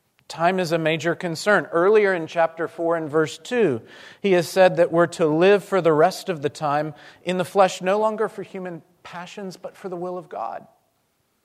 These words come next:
And so he speaks of the rest of time that we give to God in service. In verse three, he then says, "The time that's past, that suffices for pursuing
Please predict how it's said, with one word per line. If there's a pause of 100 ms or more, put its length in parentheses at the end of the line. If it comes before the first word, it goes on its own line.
(180)
And
so
he
speaks
of
the
rest
of
time
that
we (320)
give
to
God
in
service. (760)
In
verse
three,
he
then
says, (360)
"The
time
that's
past, (140)
that
suffices
for
pursuing